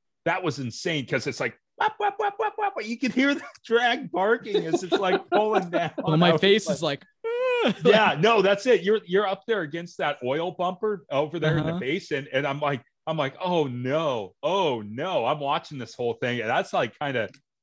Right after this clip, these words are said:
Speaker 1: that was pretty intense. I, I could only imagine having three foot of rod, thirty pound braid, and you're basically holding it upside down. It's like, tick, tick, tick, tick, tick. <laughs>
Speaker 2: Yeah, that was, like, like I said, I was out there,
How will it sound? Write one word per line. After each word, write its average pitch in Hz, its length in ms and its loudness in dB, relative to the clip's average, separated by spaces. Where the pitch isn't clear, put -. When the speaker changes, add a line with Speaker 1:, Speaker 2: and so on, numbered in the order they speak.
Speaker 1:
that 160 160 0
was 226 140 0
pretty 120 260 -2
intense. 131 640 -6
I, 101 160 -4
I 110 300 -4
could - 140 -8
only 170 200 -4
imagine 120 560 -6
having 123 380 -6
three 139 140 -8
foot 156 240 -4
of 110 80 -2
rod, 123 360 -2
thirty 131 200 -8
pound 113 340 -6
braid, 120 300 -2
and 90 140 -8
you're 156 100 2
basically 143 460 0
holding 170 280 0
it 120 80 -4
upside 143 520 -4
down. 139 240 -2
It's 120 80 -10
like, 156 120 -8
tick, 185 160 -16
tick, 214 160 -6
tick, 190 200 -6
tick, 202 180 -4
tick. 190 220 -2
<laughs> - 720 -16
Speaker 2:
Yeah, 139 220 0
that 139 220 0
was, 190 360 0
like, 151 280 -6
like 170 140 4
I - 20 4
said, 160 180 2
I 143 120 4
was 190 140 4
out 156 200 0
there, 123 260 -12